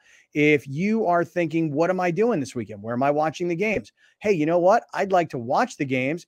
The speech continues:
and I'd like to play blackjack or poker or other table games. Hey, what, what, what kind of food they got down there? Sammy's Restaurant and Bar, amazing. And I've mentioned it earlier, s-, uh, San Diego Magazine readers say the best brunch in all of South County. Parking is easy. Parking is free.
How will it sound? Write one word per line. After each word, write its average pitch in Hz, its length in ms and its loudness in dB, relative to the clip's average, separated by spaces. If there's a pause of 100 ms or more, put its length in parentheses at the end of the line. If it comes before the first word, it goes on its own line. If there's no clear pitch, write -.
and 247 160 0
I'd 240 100 2
like 165 140 2
to 135 80 -10
play 143 180 4
blackjack 117 580 -6
or 165 200 2
poker 127 380 -2
or 214 220 2
other 214 160 2
table 123 300 -2
games. 107 260 -16 (240)
Hey, 202 200 6
what, 131 300 0 (180)
what, 139 160 -12 (100)
what 127 140 -10
kind 160 120 2
of 147 80 -2
food 214 200 2
they 180 100 12
got 127 220 4
down 113 180 -6
there? 98 100 -18
Sammy's 156 420 -2
Restaurant 170 340 -2
and 175 80 -2
Bar, 180 260 4
amazing. 147 560 -2 (400)
And 151 140 2
I've 160 200 0
mentioned 160 320 -2
it 170 80 2
earlier, 185 300 4
s-, - 220 -14
uh, 135 320 0
San 170 160 -2
Diego 165 140 2
Magazine 170 360 0
readers 156 300 -2
say 165 120 0
the 147 80 -4
best 156 280 -2
brunch 165 260 -2
in 160 60 -4
all 160 160 2
of 139 80 -6
South 160 260 -2
County. 175 300 -2 (340)
Parking 185 380 2
is 170 140 0
easy. 127 360 -2 (200)
Parking 147 340 2
is 147 120 0
free. 117 300 -8